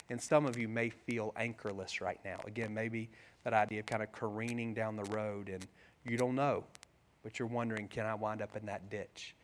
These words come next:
We want to pray for God to re-anchor you this morning. For some of you, December is difficult, and maybe this December will be particularly difficult. Let's pray before it gets cranked up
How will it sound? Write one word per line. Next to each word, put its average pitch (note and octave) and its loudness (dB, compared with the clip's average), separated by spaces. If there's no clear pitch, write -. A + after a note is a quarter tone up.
We A#2+ 2
want B2+ 4
to A#2+ 0
pray A#2+ 2
for A2 -2
God A2+ 2
to A2+ -2
re-anchor A2+ 0
you F#2+ -6
this - -4
morning. G2+ -4
For A#2+ -2
some D3+ 6
of B2+ -2
you, A#2+ 0
December A#2+ 2
is G#2 -4
difficult, - -4
and A2 -4
maybe A#2+ 2
this B2 0
December A#2+ -2
will A#2+ 0
be A#2+ 0
particularly G2 -4
difficult. - -8
Let's C3 4
pray A#2 4
before A#2+ 0
it A#2+ 0
gets - -4
cranked A#2 0
up G2 0